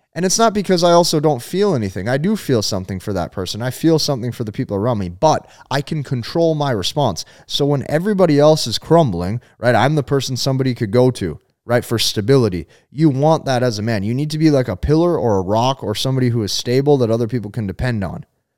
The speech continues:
right? I still felt the pain just as much as they did. The difference is I told myself, "I'm not gonna let myself turn into a wreck for this day,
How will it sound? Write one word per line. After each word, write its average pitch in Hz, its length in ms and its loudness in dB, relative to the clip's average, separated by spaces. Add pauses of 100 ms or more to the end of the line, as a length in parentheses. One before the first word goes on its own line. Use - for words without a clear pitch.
(240)
right? 120 240 0 (760)
I 143 60 2
still 208 320 6
felt - 400 2
the 147 80 -2
pain 151 380 0
just 127 180 -2
as 131 160 -4
much 127 180 -2
as 107 120 -6
they 123 100 2
did. 104 200 0
The 101 60 -6
difference 131 480 -2
is 113 140 -6
I 110 60 0
told 131 180 -4
myself, 117 380 -4
"I'm 135 120 0
not 180 160 -2
gonna 147 140 0
let 131 160 0
myself 127 400 -2
turn 127 220 -4
into 120 320 -2
a - 100 -4
wreck 110 300 0
for 101 160 -6
this 92 180 -4
day, 95 380 -2